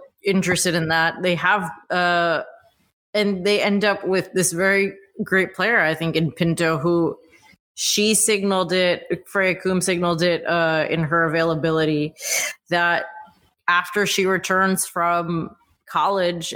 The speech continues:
after the spring season, if that happens, she seems ready enough to go right away. Um, so maybe we'll actually see them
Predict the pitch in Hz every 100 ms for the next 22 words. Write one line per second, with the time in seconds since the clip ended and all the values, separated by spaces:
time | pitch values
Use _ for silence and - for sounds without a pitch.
0 | - 175 - 165 165 - 170 160 180 180
1 | 156 151 143 165 226 175 165 165 - -
2 | - - - 208 - 226 156 127 151 175
3 | 185 170 180 170 - 170 127 - 165 165
4 | 160 156 151 127 - _ _ _ - 143
5 | 185 170 139 127 113 - 170 _ - -
6 | - - - - - 175 170 170 165 156
7 | 139 - _ - - _ _ - - 208
8 | 190 180 160 - - _ _ _ _ _
9 | _ _ - 170 185 247 269 269 294 254
10 | 202 175 175 - 190 170 - 190 185 185
11 | 180 185